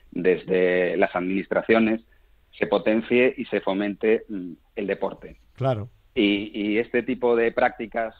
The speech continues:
Speaker 1: que como he dicho varias veces, pues son muy lícitas, quizás, mm, no debemos de, no, no deben de promocionarse a tal nivel o de, eh, digamos, igualarse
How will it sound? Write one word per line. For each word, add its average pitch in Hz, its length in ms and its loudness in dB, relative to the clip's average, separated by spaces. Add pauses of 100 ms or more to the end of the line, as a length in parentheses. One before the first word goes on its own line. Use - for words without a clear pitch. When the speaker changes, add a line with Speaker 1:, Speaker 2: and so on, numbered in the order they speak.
(100)
Speaker 1:
que 87 320 -16
como 92 280 -8
he 107 40 -2
dicho 107 520 -2
varias 107 220 -2
veces, 113 420 -6
pues 82 200 -14 (320)
son 98 160 -6
muy 98 120 -2
lícitas, 101 460 -4 (480)
quizás, 110 360 2 (220)
mm, 101 420 -4 (680)
no 110 260 2
debemos 117 360 2
de, 95 380 -2
no, 98 220 -4
no 110 100 -6
deben 104 200 -2
de 107 80 -10
promocionarse 95 680 -6 (320)
a 107 180 2
tal 113 200 0
nivel 110 380 -4 (120)
o 120 160 -2
de, 123 340 -2
eh, 95 460 -6
digamos, 104 520 -10
igualarse 110 760 -6